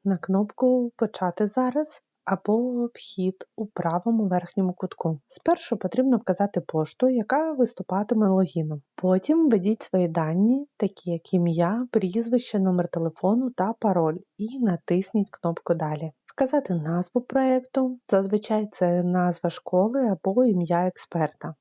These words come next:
та піддомен на kviga com, який буде використовуватись для вашого кабінету, і знову натиснути «Далі». Після цього вам буде надіслано листа з підтвердженням реєстрації. Після реєстрації ви побачите дашборд.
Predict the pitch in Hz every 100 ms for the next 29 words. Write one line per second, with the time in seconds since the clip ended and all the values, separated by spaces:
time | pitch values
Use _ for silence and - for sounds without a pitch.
0 | - 294 339 349 247 226 214 185 190 220
1 | 208 190 - 170 180 185 - 165 151 151
2 | _ - 175 170 180 170 180 208 269 262
3 | 208 180 - 170 180 226 247 247 - 196
4 | 269 214 196 202 202 190 190 170 160 165
5 | 165 262 285 - - 240 285 320 311 311
6 | 294 190 180 226 247 196 - - 202 196
7 | 185 175 151 165 - - 285 - 330 -
8 | 170 160 202 208 190 185 214 294 294 202
9 | 208 240 226 208 185 - 175 220 - 240
10 | - 190 202 220 208 202 208 - 170 156
11 | - 165 170 - - 294 330 330 277 240
12 | - 180 165 - 240 277 294 226 320 330
13 | 196 202 208 247 208 190 170 160 156